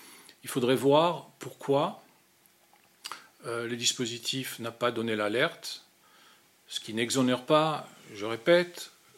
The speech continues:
le côté opérationnel qui aurait dû répondre même sans alerte. Euh, est-ce qu'il s'agit d'un paradigme, c'est-à-dire est-ce que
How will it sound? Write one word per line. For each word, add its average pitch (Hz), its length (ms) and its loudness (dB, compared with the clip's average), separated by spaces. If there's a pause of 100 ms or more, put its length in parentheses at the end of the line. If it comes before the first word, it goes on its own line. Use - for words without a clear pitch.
(240)
le 117 160 -6
côté 120 340 0
opérationnel 117 680 -2
qui - 80 -4
aurait 120 200 0
dû 175 340 0 (460)
répondre 151 580 -2
même 156 280 4
sans 143 320 2
alerte. 127 460 -4 (800)
Euh, 117 440 -4 (240)
est-ce 143 300 6
qu'il 147 800 2
s'agit 135 340 0
d'un 131 180 -2
paradigme, 147 720 0
c'est-à-dire 123 540 -8
est-ce 123 180 0
que 131 280 0